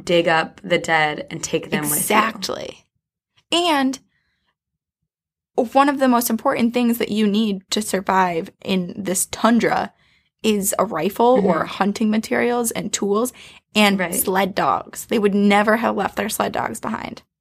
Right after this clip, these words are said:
Speaker 1: Right.
Speaker 2: or all of their weapons or all of their furs for warmth.
Speaker 1: Or their kayak.
Speaker 2: <sighs> It just doesn't make sense.
Speaker 1: Oh my
Speaker 2: But
Speaker 1: gosh.
Speaker 2: on to my favorite theory.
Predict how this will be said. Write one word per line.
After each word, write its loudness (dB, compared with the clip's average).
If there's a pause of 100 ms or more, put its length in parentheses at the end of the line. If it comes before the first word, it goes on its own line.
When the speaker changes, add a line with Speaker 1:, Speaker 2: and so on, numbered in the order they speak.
(500)
Speaker 1:
Right. -2
Speaker 2:
or 4
all 4
of -4
their -4
weapons -6 (560)
or 0
all 4
of -2
their 0
furs -2
for -6
warmth. -8 (160)
Speaker 1:
Or 2
their 4
kayak. 0
Speaker 2:
<sighs> -8
It -20
just -6
doesn't -8
make -10
sense. -16 (1300)
Speaker 1:
Oh -8
my -6
Speaker 2:
But 0
Speaker 1:
gosh. -4
Speaker 2:
on 4
to -6
my 2
favorite -4
theory. -4